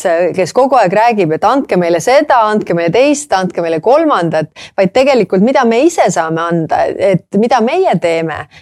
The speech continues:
Ja, ja siis, eks ole, nendes valdkondades, äh, oma suure naabriga, äh, või suure naabri eest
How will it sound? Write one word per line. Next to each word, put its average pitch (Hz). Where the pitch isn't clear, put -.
Ja, 208
ja 202
siis, 277
eks -
ole, 196
nendes 226
valdkondades, 170
äh, 180
oma 185
suure 226
naabriga, 180
äh, 165
või 160
suure 220
naabri 190
eest 160